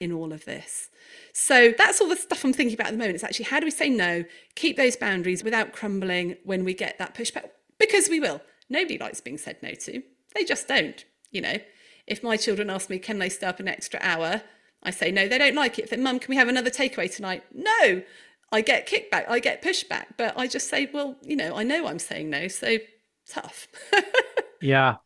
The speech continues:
Speaker 2: I think it's so right. And I'm sure this is resonating with all the listeners of the podcast because,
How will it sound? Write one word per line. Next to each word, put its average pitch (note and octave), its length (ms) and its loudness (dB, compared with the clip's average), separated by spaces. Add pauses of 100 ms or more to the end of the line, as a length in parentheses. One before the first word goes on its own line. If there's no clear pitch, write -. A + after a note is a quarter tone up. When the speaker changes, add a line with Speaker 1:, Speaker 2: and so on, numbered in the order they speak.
Speaker 2:
I D#3 120 4
think F#3+ 220 2
it's D3 160 -6
so F3 140 0
right. C#3+ 320 4
And B2+ 120 -2
I'm C3 120 -2
sure D3 240 0
this C3+ 180 -6
is B2+ 180 -10
resonating A#2+ 580 2
with A#2 160 0
all A#2+ 140 0
the A2+ 80 -2
listeners A2+ 480 -4
of A2+ 120 -4
the G#2+ 80 -10
podcast G#2+ 480 -4
because, G#2+ 480 -4